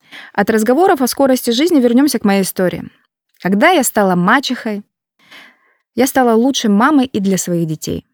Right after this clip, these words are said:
Хотя это произошло совершенно незапланированно. Поверьте, стать мачехой точно не входило в мои планы, как, например, и развод. И родить от двух разных мужчин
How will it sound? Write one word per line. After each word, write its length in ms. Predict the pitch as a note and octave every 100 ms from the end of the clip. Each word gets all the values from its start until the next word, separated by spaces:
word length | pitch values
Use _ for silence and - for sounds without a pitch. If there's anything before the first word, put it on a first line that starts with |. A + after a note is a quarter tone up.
| _ -
Хотя 200 | G3+ A#3
это 120 | G3+
произошло 440 | G3+ F#3+ G3+ -
совершенно 480 | D#4 G3+ G3 - B3+
незапланированно. 840 | G#3 F#3 F#3+ G3 F#3+ E3 D#3 - F3+ -
Поверьте, 640 | A#3+ A3+ B3+ G#3+ - - _
стать 420 | - - - - -
мачехой 640 | G#3+ E4 G#4 C4 - F3 _
точно 420 | - B3 G3+ - F#3
не 140 | E3+
входило 440 | - F#3 F#3+ G#3+
в 40 | F#3+
мои 220 | F3+ E3+
планы, 400 | D#3+ D#3+ D3+ D3+
как, 180 | F3 -
например, 400 | G3+ - C4+ A#4
и 100 | G#3
развод. 500 | D4 F3+ E3 E3 A#3+ _ _ _ _ _ - -
И 80 | A3
родить 280 | B3 C4+ D4
от 120 | A3+
двух 220 | A#3 F4+
разных 340 | G#3+ C4 B3 G#3+
мужчин 360 | G3 - G#4